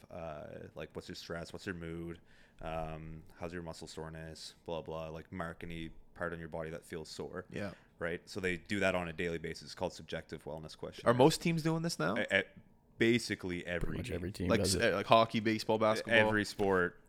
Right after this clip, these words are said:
Speaker 1: Olympic sport, th-, you name it,
Speaker 3: You
Speaker 1: right?
Speaker 3: talk to some, just to jump in, like, you talk to some of the, the, the top guys in the,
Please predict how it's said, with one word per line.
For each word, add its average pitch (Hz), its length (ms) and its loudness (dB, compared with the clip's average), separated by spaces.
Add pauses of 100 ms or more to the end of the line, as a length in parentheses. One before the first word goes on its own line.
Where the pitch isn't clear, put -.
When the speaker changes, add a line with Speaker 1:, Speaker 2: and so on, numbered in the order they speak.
(280)
Speaker 1:
Olympic 98 420 2
sport, 85 380 -2 (580)
th-, 101 100 -10 (220)
you 98 140 -4
name 82 240 -4
it, 65 160 -14
Speaker 3:
You 107 80 2
Speaker 1:
right? 110 100 6
Speaker 3:
talk 123 180 8
to 123 80 2
some, 107 240 4
just 98 220 4 (160)
to 107 80 0
jump 92 300 4
in, 95 140 6
like, 92 180 2
you 98 60 2
talk 98 240 6
to 110 80 4
some 101 240 4
of 92 60 6
the, 87 260 4 (160)
the, 87 180 0 (180)
the 95 100 -2
top - 320 2
guys 90 340 2
in 90 80 2
the, 85 100 -2